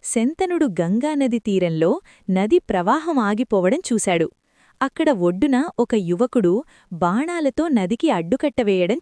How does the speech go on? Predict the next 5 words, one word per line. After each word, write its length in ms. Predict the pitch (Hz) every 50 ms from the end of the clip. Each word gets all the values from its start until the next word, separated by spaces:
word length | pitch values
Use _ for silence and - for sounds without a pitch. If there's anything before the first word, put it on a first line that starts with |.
| - 285
చూశాడు. 400 | 233 196 - 185 170 165 156 - _ _ _ _ _ _ _ -
అప్పుడు 280 | 190 185 - - 185 175
గంగాదేవి 680 | 147 151 165 160 160 170 202 208 202 190 190 190 185
ప్రత్యక్షమై, 760 | 180 - 165 160 - - 180 - - - 185 175 190 294 415 - _ _ _ _ _ _ -
"రాజా, 500 | 170 180 170 160 151 - 175 185 285 415